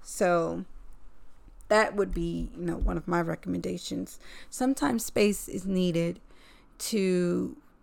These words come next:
to get back to where you need to be in the dynamic. The next thing I thought about when it came to maneuvering mental health illness in a B D S M or lifestyle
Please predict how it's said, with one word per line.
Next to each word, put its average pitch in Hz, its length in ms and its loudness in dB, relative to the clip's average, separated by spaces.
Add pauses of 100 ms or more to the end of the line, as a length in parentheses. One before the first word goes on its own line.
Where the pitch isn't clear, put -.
(220)
to - 140 0
get 190 340 0
back 185 240 2
to - 160 -4
where 180 160 2
you 170 240 0
need 165 420 0
to - 120 -8
be 156 480 -2
in 165 480 2 (520)
the 185 120 0
dynamic. - 720 -4 (840)
The 220 60 -2
next 277 320 2
thing 214 520 -2 (420)
I 190 100 0
thought 185 280 4
about 175 520 6 (540)
when 185 180 6
it 165 100 2
came 185 380 0
to 165 720 -2 (480)
maneuvering 180 540 2
mental 175 300 0
health 170 400 2
illness 170 580 -2
in 165 460 4 (240)
a 180 80 -2
B 175 180 -2
D 170 140 2
S 170 240 -2
M 160 260 -2
or 160 160 0
lifestyle 156 920 0